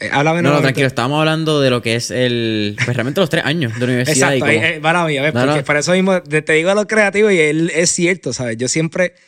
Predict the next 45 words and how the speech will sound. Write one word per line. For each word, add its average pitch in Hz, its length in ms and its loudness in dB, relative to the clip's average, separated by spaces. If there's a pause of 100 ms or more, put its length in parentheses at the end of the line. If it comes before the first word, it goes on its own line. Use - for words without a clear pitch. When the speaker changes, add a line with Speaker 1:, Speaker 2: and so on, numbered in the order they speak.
(160)
Speaker 1:
tengo 160 320 2
mil 143 340 2
ideas 143 300 2
corriendo 120 640 0
dentro 117 220 -2
Speaker 2:
Tiene 135 140 0
Speaker 1:
de - 20 2
Speaker 2:
que - 20 0
Speaker 1:
la 156 60 2
Speaker 2:
haber 156 120 4
un 151 60 0
Speaker 1:
mente. 147 200 2
Speaker 2:
A 127 40 6
D 123 100 4
D 127 60 6
dentro 120 220 0
del 117 100 0
creativo 117 260 2
Speaker 1:
El, 139 60 4
Speaker 2:
natural. 127 240 2
Speaker 1:
el 95 80 0
cien 147 640 2
por 143 220 0
ciento 139 720 -4 (120)
eso 131 500 -2
es 117 140 -4
lo 117 160 0
que 127 160 -4
está 120 180 -8
pasando. 113 240 -4
Entonces, 139 300 -2 (240)
en 135 160 -4
el 127 100 -2
ter-, - 300 -6
en 127 120 -4
el 117 80 -4
tercer - 340 -2
año, 139 420 -2 (680)
por 120 160 -2
más 131 160 0
que 180 100 -2
me 180 80 0
faltaba 160 400 -2
un 135 160 0
año, 120 360 -6